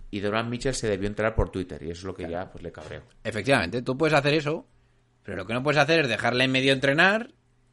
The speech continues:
Speaker 2: y
Speaker 1: Ujú.
Speaker 2: luego que no se entere de si juega o que no, eso no puede ser.
Speaker 1: Ya. Entonces, ¿tú crees que gana Memphis? Va, yo voy a decir que gana Utah, es que tiene que ganar Utah, no me jodas.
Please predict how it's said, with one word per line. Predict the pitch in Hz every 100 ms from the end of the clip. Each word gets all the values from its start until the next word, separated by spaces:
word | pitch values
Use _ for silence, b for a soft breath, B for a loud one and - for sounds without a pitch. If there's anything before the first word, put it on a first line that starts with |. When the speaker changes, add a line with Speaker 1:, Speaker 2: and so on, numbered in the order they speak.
| -
Speaker 2:
y | 107
Speaker 1:
Ujú. |
Speaker 2:
luego | 123 139 156 160
que | 147
no | 139
se | 139
entere | 131 156 147
de | 139
si | 147
juega | 143 147
o | 139
que | 147
no, | 196 165
eso | 120
no | 151
puede | 151 117
ser. | 156 - _ _ _
Speaker 1:
Ya. | 78 71 _ _ _ _ _ - b b b b -
Entonces, | 98 131
¿tú | 127 135
crees | 139
que | 139
gana | 117 110
Memphis? | 92 85 85
Va, | 101 92
yo | 90
voy | 98
a |
decir | 101 110 98 - -
que | -
gana | 80 82 82
Utah, | 90 - -
es | -
que | 80
tiene | 80 82
que |
ganar | 80 78 76
Utah, | 92 -
no | 73
me | 76
jodas. | 90 87